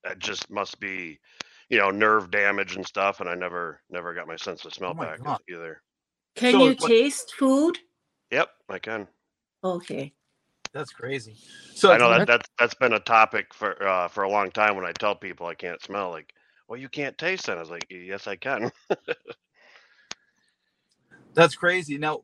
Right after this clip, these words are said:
Speaker 2: do you think it's worse to have, have seen before, or do you think it's worse to be born blind?
Speaker 1: Oh, no, I, I'm glad I was able to see for twelve years, um, and then lost it.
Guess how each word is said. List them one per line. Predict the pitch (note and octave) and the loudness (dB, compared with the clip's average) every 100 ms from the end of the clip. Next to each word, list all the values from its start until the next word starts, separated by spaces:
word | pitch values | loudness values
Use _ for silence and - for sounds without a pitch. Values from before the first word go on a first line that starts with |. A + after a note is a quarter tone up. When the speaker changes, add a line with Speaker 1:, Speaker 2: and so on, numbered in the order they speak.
| - | -12
Speaker 2:
do | E3+ | -10
you | G#3 | -4
think | E3 | -2
it's | D3+ | -2
worse | C#3+ C#3 D#3 F3+ F#3+ - - _ - | -4 4 6 6 2 -8 -20 _ -10
to | F3 D3+ C#3+ B2+ _ _ _ _ _ | -6 -4 -6 -10 _ _ _ _ _
have, | F3 C#3 _ | -4 -4 _
have | - D#3 C3 | -4 -4 -4
seen | - - F3 F3+ G3 F#3 | -16 -18 -16 -14 -16 -16
before, | F#3+ F#3+ G3+ G3 G3 - | -16 -4 0 2 2 2
or | D3+ | 2
do | C#3 | 2
you | D3 | -2
think | |
it's | C#3 B2+ | -4 -4
worse | C#3 C3 | -4 -4
to | - | -12
be | A#2+ | -18
born | A#2 B2+ B2+ | -10 -6 -6
blind? | A#2 A2 A2 A2+ _ _ _ _ _ _ _ - | -8 -10 -12 -16 _ _ _ _ _ _ _ 6
Speaker 1:
Oh, | A#2+ B2 G#2+ | 10 10 8
no, | F#2+ | 4
I, | F#2 F#2 G2 G2 | 0 2 0 0
I'm | G2+ G#2 G#2 F#2 F2 | 2 2 2 -4 -16
glad | F#2+ G2 G#2 G2+ F#2+ | -6 -2 0 0 -2
I | F2+ F2 D#2+ | -6 -10 -16
was | F#2 F2+ F#2+ | -18 -14 -12
able | F#2 F2 | -12 -14
to | - E2 | -18 -16
see | - G2 F2 D#2+ _ - | -12 -12 -12 -18 _ -14
for | F2 | -14
twelve | E2 G2+ F2+ E2 | -10 -10 -8 -10
years, | F2 E2+ E2+ - - - - | -12 -12 -14 -16 -18 -18 -10
um, | F2+ E2 D#2+ D#2+ | -8 -8 -12 -12
and | F2+ F#2 | -8 -4
then | F#2+ F2 | -4 -6
lost | E2 E2+ E2 - | -10 -8 -8 -12
it. | D#2+ | -14